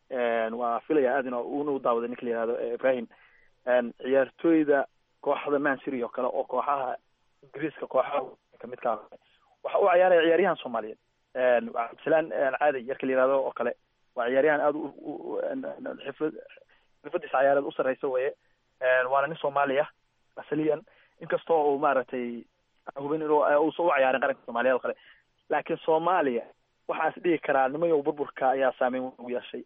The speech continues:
Ciyaartoy badan baa joogta. Hadda waddankan aan joogno kale, America oo kale, dhalinyaro badan oo aad xirfadooda banooniga u sarreysa oo kale. Laakiin waddankii ma awoodaan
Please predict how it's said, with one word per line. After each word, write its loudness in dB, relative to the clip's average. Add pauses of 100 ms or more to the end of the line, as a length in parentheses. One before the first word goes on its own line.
Ciyaartoy -2
badan -4
baa -2
joogta. -6
Hadda -2
waddankan -4
aan -10
joogno -6
kale, -6
America -6
oo -10
kale, -6
dhalinyaro -4
badan -2 (340)
oo -4
aad 2
xirfadooda -6
banooniga -8
u -14
sarreysa -4
oo -4
kale. -4 (400)
Laakiin -4
waddankii 0
ma 0
awoodaan 2